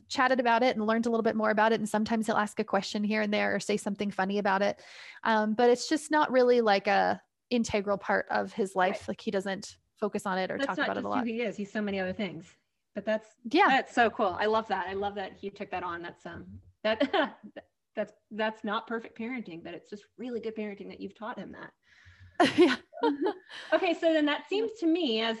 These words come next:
Speaker 2: an outsider looking in, that that is a great base for what you're doing in this world and what you're doing to help parents and families,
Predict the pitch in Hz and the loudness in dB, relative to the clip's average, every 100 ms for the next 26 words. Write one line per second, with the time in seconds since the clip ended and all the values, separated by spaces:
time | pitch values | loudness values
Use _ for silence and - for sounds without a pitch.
0 | - 233 240 254 - 240 233 220 220 220 | -6 0 0 0 0 -2 0 -2 -2 -2
1 | 254 220 214 202 226 277 254 208 202 220 | -2 0 -2 0 0 0 0 -4 -2 -2
2 | 233 208 202 202 - 202 196 190 196 202 | -2 -2 -2 -4 -4 -2 0 0 -2 -2
3 | 196 190 185 185 185 - 185 185 170 247 | -2 -2 -4 -6 -8 -6 -6 -6 -8 -2
4 | 320 220 185 208 208 202 202 190 208 202 | 0 0 0 -2 -2 -6 -6 -6 -6 -4
5 | 202 196 190 _ 196 247 311 214 190 190 | -6 -6 -8 _ -4 0 0 -2 -6 -8
6 | 196 196 214 190 190 190 190 | -10 -10 -8 -6 -6 -6 -10